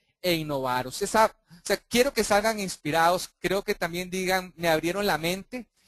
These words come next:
y ahora veo nuevas posibilidades para mi empresa", ¿verdad? Como algunos dicen, "Me cambiaron el chip",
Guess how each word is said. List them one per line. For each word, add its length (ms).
y 100
ahora 320
veo 260
nuevas 360
posibilidades 640
para 200
mi 120
empresa", 500
¿verdad? 360
Como 260
algunos 380
dicen, 340
"Me 100
cambiaron 440
el 120
chip", 300